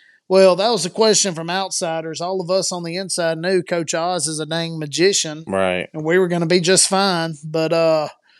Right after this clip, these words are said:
Speaker 1: you know, <laughs> guys, I mean, the pitching staff showed up and showed out, man. They were fun to watch. It's, and, and what amazes me is it's a lot of names we had not heard much from before.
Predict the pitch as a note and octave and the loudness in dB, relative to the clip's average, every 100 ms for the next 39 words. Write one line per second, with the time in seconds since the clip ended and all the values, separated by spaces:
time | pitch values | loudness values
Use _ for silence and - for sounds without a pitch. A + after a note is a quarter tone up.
0 | _ _ _ _ _ D3+ D3+ D3+ D#3+ D#3 | _ _ _ _ _ -6 -4 0 0 -2
1 | - C#3+ D3+ D#3 F3 - - F#3 D3+ C#3+ | -8 -10 0 2 2 0 0 -6 -4 -2
2 | F3 F#3 F3+ D#3+ - _ _ _ - _ | 0 0 0 -2 -8 _ _ _ -20 _
3 | _ D3+ - G3+ G#3+ G#3+ A#3 A3 G#3+ - | _ -8 2 2 2 2 4 6 6 4
4 | A3 A3+ A3 A3+ G#3 - G#3+ A3 G3 G3 | 2 0 0 -4 -6 -4 0 0 0 -2
5 | A3 D#3+ F3 F3+ F3+ F#3+ G#3+ - F#3+ F#3+ | -6 -8 -10 -10 -8 -10 -10 -10 -8 -8
6 | E3+ D3+ E3 G3 F#3+ - E3 E3 - - | -8 -6 -6 -6 -8 -10 -14 -10 -8 -8
7 | - _ _ _ _ _ _ _ F#3 F#3+ | -12 _ _ _ _ _ _ _ -2 -2
8 | E3+ F3+ F#3+ A3+ A3 F#3+ G#3 B3 F#3 D#3+ | -4 -6 -2 0 0 -2 -4 -4 -6 -6
9 | G#3 B3+ G3+ F3 F3 F3 E3 G3+ C4+ G3+ | -4 0 0 0 -6 -6 -4 -4 -4 -2
10 | G#3 G3+ D3+ F#3 E3 F3+ F#3 F#3+ - E3+ | -2 -2 -4 -4 -2 -4 -6 -10 -6 -4
11 | D4 C4 E3 D#3+ - F3+ D#3+ D#3 D3+ - | -4 -4 -6 -6 -6 -4 -4 -4 -6 -6
12 | D3+ C3+ - | -4 -4 -8